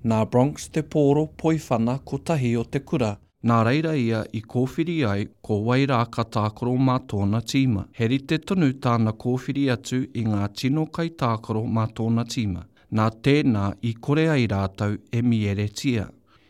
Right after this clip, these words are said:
I rite tonu hoki tā Louis noho ki te tīma ka mieretia. Engari, te aro i a Louis, ko tāna he aro noa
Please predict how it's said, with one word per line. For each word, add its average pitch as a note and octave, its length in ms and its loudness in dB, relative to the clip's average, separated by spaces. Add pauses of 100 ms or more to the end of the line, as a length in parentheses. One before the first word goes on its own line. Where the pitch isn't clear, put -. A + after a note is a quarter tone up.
(160)
I A2 140 0
rite B2+ 320 0
tonu F3+ 340 2
hoki D3+ 360 -4 (180)
tā A2+ 260 2
Louis A2 260 0
noho B2+ 400 0
ki - 140 -18
te A2+ 140 -2
tīma C3 560 -2
ka G2 180 -6
mieretia. A2+ 800 0 (340)
Engari, B2 480 2 (180)
te D#3+ 220 4
aro G#2+ 300 2
i G#2+ 120 0
a A2 120 2
Louis, A2 340 0 (160)
ko A2 140 -2
tāna C#3 600 2
he B2 200 0
aro C#3 240 2
noa B2 300 2